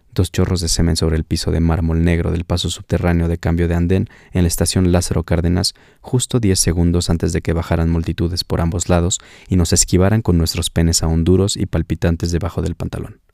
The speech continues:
Aquí no pasó nada. Pedaleo más rápido.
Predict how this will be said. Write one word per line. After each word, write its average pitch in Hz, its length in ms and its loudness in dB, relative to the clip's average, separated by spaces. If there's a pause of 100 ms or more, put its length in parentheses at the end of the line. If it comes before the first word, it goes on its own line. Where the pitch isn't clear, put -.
(580)
Aquí - 240 -2
no 104 80 0
pasó - 280 -4
nada. - 340 -6 (1300)
Pedaleo 87 340 2
más 92 180 2
rápido. - 380 -6